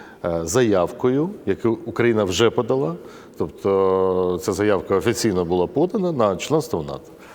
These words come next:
Далі відбуваються наступні стадії. Ну, це можна подивитись на сайті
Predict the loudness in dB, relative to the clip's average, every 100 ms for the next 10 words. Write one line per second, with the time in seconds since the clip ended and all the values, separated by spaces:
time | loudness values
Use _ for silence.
0 | -12 0 2 4 2 2 2 0 0 -2
1 | 2 2 4 2 0 -2 -2 -2 -4 -2
2 | -2 -2 -2 -2 -2 -2 -4 -18 -12 0
3 | 2 2 2 0 2 2 2 0 0 2
4 | 2 0 -2 -4